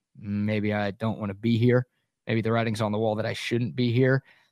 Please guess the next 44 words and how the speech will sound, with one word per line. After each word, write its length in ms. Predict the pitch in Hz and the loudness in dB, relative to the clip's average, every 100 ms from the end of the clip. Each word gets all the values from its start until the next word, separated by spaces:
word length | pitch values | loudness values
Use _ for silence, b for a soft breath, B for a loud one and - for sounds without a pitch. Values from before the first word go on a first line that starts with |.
| _ | _
So 100 | 123 | -6
I 40 | |
was 100 | 107 | -2
like, 200 | 104 110 | -2 -2
"All 120 | 151 | 2
right, 280 | 165 131 147 | 4 4 2
what 140 | 170 156 | 0 0
is 100 | 135 | 2
Gunnar 240 | 165 151 | 4 4
Helm?" 280 | 139 160 123 | 6 6 4
'Cause 240 | 120 - - | -2 -4 0
we 180 | 151 | 4
all 120 | 147 151 | 8 6
expected 400 | - 156 - 131 | 6 2 4 2
him 140 | 143 | 4
to 40 | |
be 100 | 135 | 4
the 100 | 131 | 2
number 180 | 131 131 | 2 2
one 240 | 131 127 120 | 2 2 2
tight 300 | 127 123 131 | 2 2 6
end, 320 | 143 127 139 | 4 4 2
and 160 | 135 | 0
maybe 200 | 190 233 247 | 0 4 6
he 100 | 240 | 6
still 240 | - 254 | 8 10
is. 320 | 180 208 - - | 10 10 2 -6
Like, 240 | 139 135 _ b b | -4 -4 _ b b
and 260 | 139 151 139 | 2 2 2
like 180 | 143 147 | 0 0
you 60 | 160 | 0
said, 220 | - 131 | 4 4
I 60 | 113 | 4
still 220 | - 147 | 0 0
expect 360 | - 151 135 | 0 -2 0
him 80 | 143 | 0
to 60 | 139 | 2
be 120 | 139 | 4
a 60 | 131 | 4
big 200 | 143 - | 2 6
part 160 | 143 | 4
of 60 | 127 | 4
this 140 | 117 | 2
offense 560 | 139 160 143 113 104 | 2 4 2 -4 -8